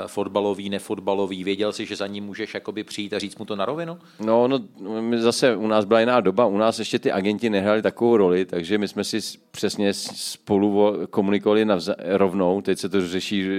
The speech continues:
Speaker 2: řada hráčů se schovává za agenty a vůbec vyřizují, vyřizují to za ně oni. Přitom prostě nevím, proč, jaký je problém, proč si nemůže zavolat hráč s tím trenérem, proč to řeší agenti, tyhle ty věci. Jo, to je úplně, si myslím, že zvrácená doba v tomhletom.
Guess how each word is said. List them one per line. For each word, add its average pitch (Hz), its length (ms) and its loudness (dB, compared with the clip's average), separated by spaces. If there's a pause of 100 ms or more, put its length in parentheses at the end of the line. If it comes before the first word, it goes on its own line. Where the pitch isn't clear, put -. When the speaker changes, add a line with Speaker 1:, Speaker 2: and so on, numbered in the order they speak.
Speaker 2:
řada 95 220 2
hráčů 92 340 0
se 98 120 -6
schovává 92 380 2
za 82 120 -2
agenty 92 680 0
a 87 40 2
vůbec 82 360 0
vyřizují, 85 400 0 (140)
vyřizují 90 380 2
to 107 120 0
za 87 140 0
ně 92 160 0
oni. 95 460 0 (280)
Přitom 98 320 -2
prostě 92 340 -2
nevím, 92 200 -2
proč, 90 160 -2
jaký 87 180 -4
je 92 60 -2
problém, 87 320 -2
proč 80 160 -8
si - 100 -10
nemůže 90 240 -2
zavolat 87 340 -2
hráč 85 280 0
s - 80 -14
tím 90 140 -6
trenérem, 85 360 -4
proč 82 160 -8
to 87 260 -4
řeší 87 280 -4
agenti, 85 500 -6
tyhle 87 200 -2
ty 90 120 -6
věci. 87 420 -2 (420)
Jo, 90 240 4
to 90 120 -4
je 90 140 4
úplně, 87 440 0 (200)
si 95 140 -8
myslím, 90 180 -2
že 82 160 -8
zvrácená 85 600 0
doba 85 220 2
v - 60 -18
tomhletom. 87 580 -2